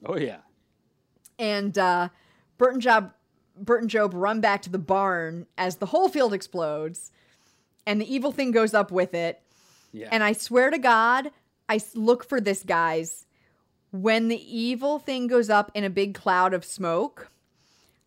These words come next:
Speaker 2: there was a moment where I swear to God I saw the Grinch's face.
Speaker 1: Ooh. <laughs>
Speaker 2: Not just a face.
Speaker 1: Could be.
Speaker 2: It was the Grinch.
Speaker 1: I like that. Okay.
Speaker 2: I saw the Grinch in there.
Speaker 1: Goo-,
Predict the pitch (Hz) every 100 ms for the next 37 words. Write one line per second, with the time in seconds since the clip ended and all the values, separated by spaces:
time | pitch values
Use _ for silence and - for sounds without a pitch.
0 | _ - 180 214 240 311 302 349 285 247
1 | 262 285 226 220 196 196 - 208 214 220
2 | 196 196 196 190 185 - 185 180 - 170
3 | - 165 131 - - - 208 403 415 381
4 | 247 214 160 123 104 - _ _ - 190
5 | - 214 269 392 381 - 311 359 370 330
6 | 214 185 254 285 262 359 311 285 233 _
7 | _ 269 294 359 330 262 262 285 - 269
8 | 208 - - 220 240 202 359 - 143 254
9 | 139 120 _ - 202 - 214 233 - 349
10 | - - 302 285 349 359 294 240 285 311
11 | 277 - - 226 214 208 190 185 202 403